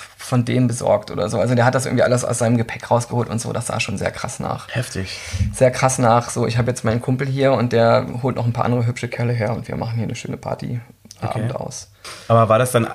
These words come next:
Speaker 2: einziger Dreier oder hast du sowas schon häufiger gehabt?
Speaker 1: Dreier hatte ich schon, hatte ich schon ein paar, so.
Speaker 2: Mhm.
Speaker 1: Ich hatte tatsächlich in meiner letzten Beziehung, die war am Ende offen, wir hatten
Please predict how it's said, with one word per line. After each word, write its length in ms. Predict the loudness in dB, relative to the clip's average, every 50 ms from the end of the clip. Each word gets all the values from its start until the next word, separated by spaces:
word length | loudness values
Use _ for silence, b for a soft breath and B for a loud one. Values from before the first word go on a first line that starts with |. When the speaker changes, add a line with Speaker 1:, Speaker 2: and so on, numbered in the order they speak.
| -4 0
Speaker 2:
einziger 380 | 0 2 2 2 2 2 0 0
Dreier 280 | 0 -2 -2 0 2
oder 120 | 2 2 0
hast 100 | -2 -2
du 40 |
sowas 140 | -2 -2 -2
schon 120 | 0 0 0
häufiger 260 | 0 0 0 -4 -4
gehabt? 340 | -6 -6 -8 -8 -12 -14 -20 -20 _ _ -20 -20 _
Speaker 1:
Dreier 440 | -8 -8 -6 -2 2 4 4 4 4
hatte 100 | 4 2
ich 140 | 0 0 0
schon, 340 | 0 0 2 2 0 0 -2 -6 _ _ -14
hatte 200 | -8 -6 -4 -4
ich 80 | -4 -4
schon 180 | -4 -6 -4
ein 100 | -6 -6
paar, 420 | -4 0 2 2 2 2 0 -2 -4
so. 380 | -6 -4 -4 -2 -2 -2 -4 -6 -6 -2
Speaker 2:
Mhm. 200 | 0 2 4 4
Speaker 1:
Ich 80 | 4
hatte 120 | 4 4 4
tatsächlich 500 | 4 2 2 4 2 2 2 0 -2 -2
in 140 | -2 0 0
meiner 180 | 2 2 2 2
letzten 320 | 0 -2 -4 -4 -4 -4
Beziehung, 600 | -4 -4 -6 -4 0 2 2 2 2 2 0 0
die 140 | 0 2 4
war 80 | 4
am 100 | 4 6
Ende 200 | 4 4 4 6
offen, 400 | 4 4 4 2 0 2 2 2
wir 100 | 2 4
hatten 400 | 2 2 2 2 2 2 2 2